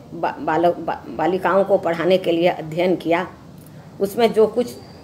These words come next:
मैं जान पाई वो आपके सामने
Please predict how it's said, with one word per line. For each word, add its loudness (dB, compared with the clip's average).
मैं 0
जान 4
पाई 2
वो -4
आपके -4
सामने -4